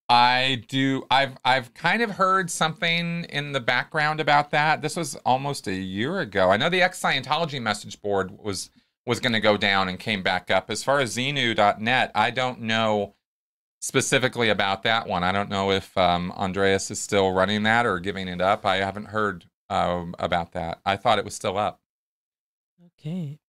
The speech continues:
Speaker 1: Yeah, I know
Speaker 2: Hmm.
Speaker 1: Arnie Lerma's site went down, and then I think, I don't know if that came back up or not. I don't think so.
Speaker 2: So Jan Razely asks, "I have heard that there are auditing processes of which the E P is,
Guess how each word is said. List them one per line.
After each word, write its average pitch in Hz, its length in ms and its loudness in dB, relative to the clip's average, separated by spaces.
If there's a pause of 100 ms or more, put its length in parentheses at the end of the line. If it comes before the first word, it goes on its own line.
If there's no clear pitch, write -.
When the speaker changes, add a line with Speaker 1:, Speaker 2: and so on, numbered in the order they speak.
Speaker 1:
Yeah, 92 320 -2
I 120 80 2
know 135 180 4
Speaker 2:
Hmm. 113 60 6
Speaker 1:
Arnie 117 240 2
Lerma's 120 320 0
site 92 380 2 (260)
went 101 240 -4
down, 90 460 2
and 92 240 -4
then 90 140 -2
I 87 140 -2
think, - 600 -6 (260)
I 101 80 2
don't 104 160 -2
know 98 140 -2
if - 100 -6
that 104 340 0
came 90 240 -6
back 85 240 -6
up 82 180 -6
or 87 60 -14
not. 82 300 -6
I 87 80 0
don't 87 240 -8
think 90 140 -16
so. 85 400 -6 (1500)
Speaker 2:
So - 160 -2
Jan 202 400 4
Razely 202 600 0
asks, 190 500 -2 (380)
"I 262 340 4 (180)
have 269 220 2
heard 311 280 6
that 269 180 4
there 262 180 6
are 220 260 4
auditing 311 400 4
processes 262 560 2
of 214 120 2
which 220 280 4
the 208 120 2
E 254 200 4
P 247 440 0
is, 208 360 2